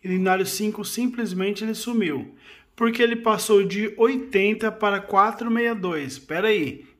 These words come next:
Então, quatro meia dois é hino de jovens? Isso mesmo. Agora ele é o hino de jovens, completamente mudado, né?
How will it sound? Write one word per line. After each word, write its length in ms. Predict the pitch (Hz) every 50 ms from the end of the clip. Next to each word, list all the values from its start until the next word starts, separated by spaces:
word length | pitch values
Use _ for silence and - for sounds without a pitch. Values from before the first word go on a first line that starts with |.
| _ _ -
Então, 240 | 135 131 143 156 170
quatro 340 | - 175 170 170 - 170
meia 160 | 160 160 160 156
dois 260 | 151 165 180 185 196
é 60 | 214
hino 160 | 214 214 196
de 140 | 156 135 139
jovens? 560 | 123 135 160 170 180 165 131 127 113 - - -
Isso 240 | 180 190 180 - 247
mesmo. 440 | 226 175 147 135 127 113 110 113 - - - - - - - -
Agora 400 | - 160 170 170 185 202 214 226
ele 160 | 226 226 220
é 60 | 220
o 80 | 220 226
hino 180 | 226 220 220
de 200 | 208 196 226 240
jovens, 560 | 208 170 175 185 185 190 190 180 175 160 139 -
completamente 760 | - 196 196 185 196 202 190 - 190 180 180 196 202 202 208
mudado, 760 | 220 226 233 226 185 160 151 147 156 165 180 185 226 226 208
né? 260 | 175 160 185 208 202